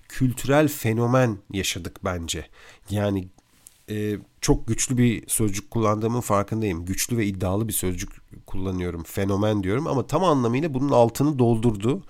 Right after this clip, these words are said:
Bu fenomenin adı Barbenheimer. Barbie ve Oppenheimer. Yani sinema olayı olmayı aştı. Ve hani bu iki film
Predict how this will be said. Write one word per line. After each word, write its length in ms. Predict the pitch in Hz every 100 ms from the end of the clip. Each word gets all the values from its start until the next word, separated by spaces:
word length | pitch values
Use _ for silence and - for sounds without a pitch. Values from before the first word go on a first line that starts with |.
| - - - -
Bu 60 | 156
fenomenin 500 | 151 170 143 135 123
adı 340 | 127 151 98
Barbenheimer. 960 | 110 117 139 135 92 113 120 101 - - - - _ _ _ - _ _ _ - - - - - -
Barbie 680 | 95 107 131 147 139 196 -
ve 220 | 113 139
Oppenheimer. 800 | 135 - 117 92 90 87 - - - - - - -
Yani 240 | 113 127
sinema 460 | 117 - 131 175 196
olayı 360 | 139 143 151
olmayı 420 | 117 139 143 175 131
aştı. 560 | 117 - - 120 80 _ _ _
Ve 260 | 110 151 180
hani 300 | 139 131 127
bu 100 | 151
iki 220 | 147 -
film 380 | - 143 104